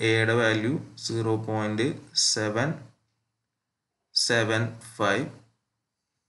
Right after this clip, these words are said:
divided by value എന്താ? one point seven two five into ten raise to minus six എടുക്കണം. മൈക്രോ എന്നാണ് പറഞ്ഞിട്ടുണ്ടായിരുന്നത്. So നമുക്ക് കിട്ടുക one point three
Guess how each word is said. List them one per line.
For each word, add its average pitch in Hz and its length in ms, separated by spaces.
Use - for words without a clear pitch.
divided 110 600
by 107 120
value 117 280
എന്താ? 107 160
one 107 140
point 104 400
seven 107 340
two 104 160
five 107 240
into 123 220
ten 117 160
raise 110 260
to 120 60
minus 104 420
six 113 140
എടുക്കണം. 107 320
മൈക്രോ 104 380
എന്നാണ് 101 300
പറഞ്ഞിട്ടുണ്ടായിരുന്നത്. 101 760
So - 140
നമുക്ക് 110 280
കിട്ടുക 110 220
one 110 100
point 110 320
three 110 240